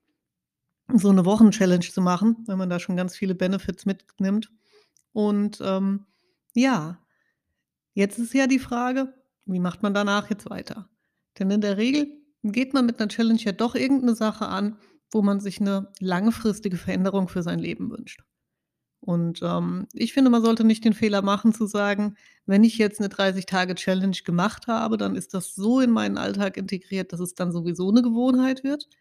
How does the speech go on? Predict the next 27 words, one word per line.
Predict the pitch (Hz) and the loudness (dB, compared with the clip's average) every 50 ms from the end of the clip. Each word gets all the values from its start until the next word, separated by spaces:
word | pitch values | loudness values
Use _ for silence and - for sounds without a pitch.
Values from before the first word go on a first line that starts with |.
| _ _ - | _ _ -8
ich | - 220 185 | -6 -4 -2
nichts | - 208 202 - - | -2 -2 -2 -2 -4
mehr | 208 190 185 | -4 -4 -4
tun | - - 220 214 226 247 | -2 0 2 4 4 6
muss | 247 262 269 262 262 - | 4 4 2 0 -4 -8
und, | - - 214 214 214 208 208 208 - - | -10 -6 -4 -2 -2 -2 -4 -4 -4 -2
äh, | 196 196 196 202 202 196 _ _ _ _ _ _ _ - | 0 0 0 0 -2 -6 _ _ _ _ _ _ _ 0
wenn's | 196 196 185 - | 0 0 0 0
mir | - 196 | 0 0
dann | 180 180 185 | 0 0 0
irgendwann | 185 190 190 185 180 | 0 0 0 0 0
doch | 175 185 175 | -2 -2 0
nicht | 208 202 196 - | 0 -2 0 -2
gelingt, | 202 190 196 196 202 196 196 - - | -2 -2 0 0 -2 -2 -4 -4 -4
dann, | 190 190 190 185 185 185 180 - _ _ _ _ _ - | -4 -2 -2 -2 -4 -6 -8 -10 _ _ _ _ _ -10
ja, | 180 190 185 180 - _ - | -8 -8 -8 -8 -10 _ -6
war | 185 180 180 | -4 -2 -2
ich | 180 - | -2 -2
nur | 190 185 180 | -2 -4 -4
zu | - - 202 | -4 -4 -6
schlecht", | 180 - - 196 220 220 - _ _ _ - | -6 -4 -4 -2 -4 -4 -6 _ _ _ -10
was | 226 214 - | -10 -8 -6
wir | - 214 | -4 -4
uns | 214 214 214 | -4 -4 -4
ja | - 202 | -4 -4
gern | 202 202 208 202 202 | -2 -2 -2 -2 -2
so | 208 202 208 208 202 | -2 -2 -2 -4 -6